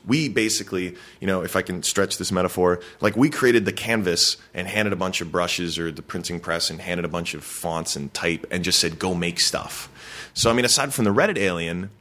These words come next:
like, which I love seeing tattooed on people and whatnot, like, we can't take credit for anything. Like, it was creating these tools, and I don't know how, I wonder how the Twitter guys feel. I mean, I would never,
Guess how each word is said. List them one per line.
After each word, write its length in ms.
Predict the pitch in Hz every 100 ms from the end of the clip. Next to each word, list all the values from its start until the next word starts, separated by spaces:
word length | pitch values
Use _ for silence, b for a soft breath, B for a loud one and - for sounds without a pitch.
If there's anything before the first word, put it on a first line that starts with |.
| -
like, 260 | 95 90 -
which 180 | 104
I 60 | 98
love 240 | 92 98
seeing 320 | - 95 85 82
tattooed 380 | - 80 90
on 120 | 82 80
people 280 | 87 -
and 100 | 80
whatnot, 340 | 76 73 82 - B B B
like, 320 | 98 95 - - _
we 160 | 107 170
can't 200 | - 190
take 160 | 147
credit 280 | 107 127 120
for 160 | - 87
anything. 420 | 135 151 - 50 -
Like, 240 | - 90 -
it 120 | 143
was 200 | 135 117
creating 380 | - 120 120 113
these 180 | 110 -
tools, 500 | - 131 - - -
and 340 | 92 95 92 92 B B B _
I 120 | - 110
don't 120 | 117
know 380 | 113 110 104 101
how, 460 | - 98 95 92
I 80 | 80
wonder 160 | 104 104
how 80 | 101
the 80 |
Twitter 260 | 85 95 98
guys 240 | 90 78 -
feel. 280 | 85 80 80
I 60 | 95
mean, 280 | 98 92 85 B B B -
I 80 |
would 280 | 120 123 110
never, 580 | 113 117 117 117 110 107